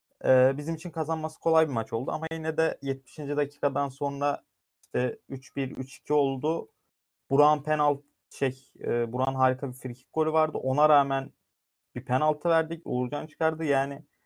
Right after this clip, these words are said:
çok önde oynadığımız ve aslında çok iyi savunduğumuz bir, bir maçı neredeyse puan kaybıyla sonuçlandıracaktık. Ama yine de, e, Hollanda'ya karşı grubun bence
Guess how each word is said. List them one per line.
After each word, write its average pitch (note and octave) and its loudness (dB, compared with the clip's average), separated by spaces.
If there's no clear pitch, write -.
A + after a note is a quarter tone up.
çok F3+ 0
önde E3 2
oynadığımız D3+ 0
ve D3+ -2
aslında C#3 -6
çok - -8
iyi C#3 -6
savunduğumuz C3 -4
bir, A#2 -8
bir B2 -4
maçı A#2 -4
neredeyse C#3 -6
puan E3+ -4
kaybıyla C#3+ -2
sonuçlandıracaktık. A2 -6
Ama D#3+ 0
yine E3 -6
de, E3+ 0
e, A#2+ 4
Hollanda'ya C#3 2
karşı A2+ -6
grubun B2 -4
bence B2 -4